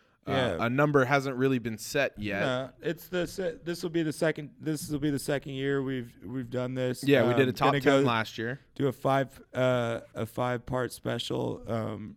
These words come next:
Speaker 2: ranking all the, uh, all the players at those positions. It's something just I, I fucking love doing. So
Speaker 1: Tyler
Speaker 2: I'm excited.
Speaker 1: loves making these, like, lists and
Speaker 2: Yeah,
Speaker 1: rankings,
Speaker 2: I, I'm,
Speaker 1: so
Speaker 2: I'm excited to do it.
Speaker 1: I indulge his pleasures
Speaker 2: Yeah, and
Speaker 1: sometimes.
Speaker 2: this is the perfect time.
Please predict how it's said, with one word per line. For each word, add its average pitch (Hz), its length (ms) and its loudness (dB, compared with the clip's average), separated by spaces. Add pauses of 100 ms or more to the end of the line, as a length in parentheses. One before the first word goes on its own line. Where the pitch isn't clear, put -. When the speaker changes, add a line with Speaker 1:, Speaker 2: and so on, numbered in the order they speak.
(140)
Speaker 2:
ranking 117 580 -4
all 117 240 0
the, 110 320 -4
uh, 101 220 -8 (460)
all 131 140 0
the 120 100 0
players 117 380 -2
at 113 120 -8
those 113 220 -6
positions. 107 800 -12
It's - 460 -12
something 156 400 -2
just 147 260 -2
I, 117 140 -2 (200)
I 107 120 -4
fucking 113 320 -10
love 113 200 -6
doing. 120 280 -6
So 120 100 -12
Speaker 1:
Tyler 123 260 6
Speaker 2:
I'm 117 60 4
excited. 113 100 2
Speaker 1:
loves 110 200 0
making 107 300 -2
these, 104 180 -4
like, 98 180 -2
lists 104 400 -6
and 98 120 -6
Speaker 2:
Yeah, 101 80 -4
Speaker 1:
rankings, 107 320 -4
Speaker 2:
I, 123 160 -2
I'm, 123 40 -8
Speaker 1:
so 101 460 -4
Speaker 2:
I'm 117 160 -6
excited 110 460 -4
to 107 60 -8
do 107 140 -2
it. 98 80 -4
Speaker 1:
I 123 140 2
indulge 113 500 0
his 110 160 -4
pleasures 101 560 -4
Speaker 2:
Yeah, 170 180 4
and 139 80 4
Speaker 1:
sometimes. 147 200 2
Speaker 2:
this 160 200 0
is 160 120 -6
the 139 80 -2
perfect 143 380 0
time. 135 100 -2